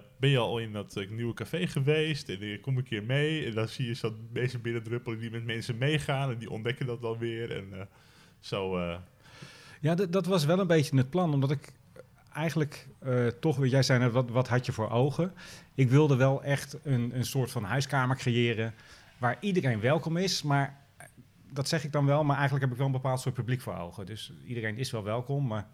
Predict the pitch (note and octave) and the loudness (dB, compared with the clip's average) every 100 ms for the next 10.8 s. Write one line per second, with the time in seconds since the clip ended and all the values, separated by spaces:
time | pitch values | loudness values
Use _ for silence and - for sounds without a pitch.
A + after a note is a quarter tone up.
0 | - _ _ - - - B2+ B2 G#2+ - | -20 _ _ -20 -20 -4 0 2 0 2
1 | B2+ C#3+ C#3 B2 B2+ B2 B2 A#2+ A#2 G#2 | 2 4 2 2 2 2 2 2 2 0
2 | G#2 G2 F2+ F2+ F#2 - - A#2 G#2 A2 | 0 -2 -4 -6 -8 -8 -6 -4 -4 -6
3 | - A#2 - C3+ F#2+ G#2+ G2+ G#2+ A2 G2+ | -6 -8 -8 -2 0 0 0 0 -2 -4
4 | G2 G2+ C#3 B2 A#2+ A2+ - A2+ A2 A2 | -6 -4 -4 -2 2 2 2 -2 0 0
5 | A2 A2 A2+ A2 B2+ - B2 A2+ A2+ A2+ | 2 2 0 -2 -4 -4 -2 -2 -2 -4
6 | G#2+ G#2+ G#2+ G#2+ G#2 C3 D#3 C#3 - - | -6 -6 -6 -8 -12 -10 -10 -10 -16 -20
7 | - - B2+ C3 C#3 C#3 C3 C#3+ C#3 B2 | -20 -8 0 2 2 2 2 2 2 -2
8 | C3+ C3 A2 F#2 A#2 C#3 C#3 A#2+ A2+ G#2+ | 0 -2 -4 0 2 2 2 -2 -2 -2
9 | A2+ A2+ G#2+ F#2 A2+ F#3 A#2+ F#2+ F2+ F2 | -2 -2 -4 -2 0 0 0 0 -2 -2
10 | F#2+ C#3 - - - A#2 A#2 | -4 -6 -10 -20 -10 -4 -4